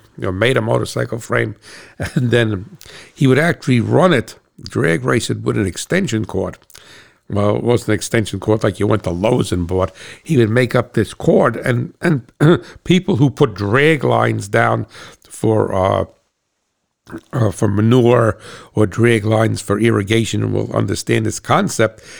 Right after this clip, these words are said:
And he had this cord on a big reel, and he had a, uh, what we call an I C, internal combustion engine generator,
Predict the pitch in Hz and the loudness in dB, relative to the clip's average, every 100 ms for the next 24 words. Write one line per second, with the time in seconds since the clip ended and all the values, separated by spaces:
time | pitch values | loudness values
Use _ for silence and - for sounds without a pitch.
0 | - - 131 117 131 117 - - 139 147 | -12 -4 0 2 2 -2 -4 -4 0 0
1 | 120 123 101 98 120 101 165 165 98 - | 0 0 -2 0 0 0 0 0 -2 -12
2 | - - 117 101 110 117 107 - - - | -10 -4 -2 0 0 0 -2 -6 -20 -20
3 | - - - 107 107 107 - _ _ 117 | -20 -10 -2 0 2 -2 -6 _ _ -4
4 | 107 113 - 117 107 - 120 113 - 123 | 0 0 0 0 0 0 0 0 -2 0
5 | 107 90 110 113 113 92 101 113 - 98 | 0 0 0 0 -2 -4 -2 -2 -2 -4
6 | 101 101 95 92 123 135 110 101 101 | -4 -4 -6 0 0 2 0 -2 -4